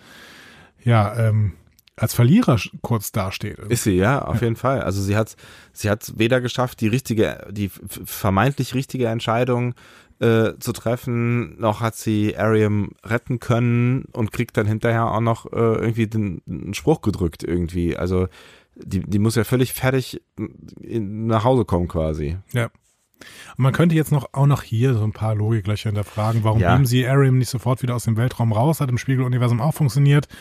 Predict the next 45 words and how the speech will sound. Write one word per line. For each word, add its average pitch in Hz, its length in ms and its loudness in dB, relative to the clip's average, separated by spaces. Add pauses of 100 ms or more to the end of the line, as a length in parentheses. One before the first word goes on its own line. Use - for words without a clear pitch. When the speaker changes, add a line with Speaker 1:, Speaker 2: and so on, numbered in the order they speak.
(400)
Speaker 1:
Und, 117 260 4
äh, 120 180 4
mit 113 200 4
so - 120 0
einem 113 240 6
augmentierten, 123 800 4
äh, 113 880 4
kybernetisch 120 520 4
aufgewerteten 120 640 2
Menschen 120 260 2
könnte 123 200 0
das 110 80 0
vielleicht 117 180 -2
noch 110 80 -2
besser 135 240 0
funktionieren, 123 460 2
dass 107 120 0
man 110 120 0
die 104 60 -2
einfach 107 200 -8
wieder 104 140 -2
rausbeamt 120 580 -2
und 110 240 -6 (240)
Speaker 2:
Man 90 160 0
sieht 113 220 0
ja 117 100 4
auch, 107 140 4
dass 98 160 2
sie 104 100 -4
tatsächlich 98 520 -2
auch 98 100 0
noch 95 280 0
irgendwie, 92 520 0
äh, 87 720 0
fünfzehn 104 320 -2
Sekunden, 90 720 -2
ähm, 85 240 -4
funktioniert, 95 580 0
so, 64 340 -10
ne? 123 120 2
Speaker 1:
Ja, 151 260 4
und 120 220 0
ihre 131 100 -2
Lieblingserinnerung, 110 960 0
äh, 107 320 0